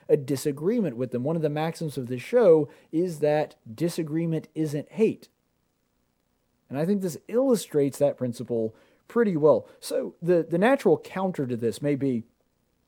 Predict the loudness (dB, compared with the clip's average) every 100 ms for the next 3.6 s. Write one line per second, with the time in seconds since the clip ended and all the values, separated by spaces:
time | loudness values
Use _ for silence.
0 | _ _ 0 8 10 8 6 4 4 0
1 | 0 2 2 0 -10 -10 -2 -2 -2 -4
2 | -6 -10 0 2 2 -2 -4 -6 -6 -6
3 | -6 -8 -8 -6 -4 -4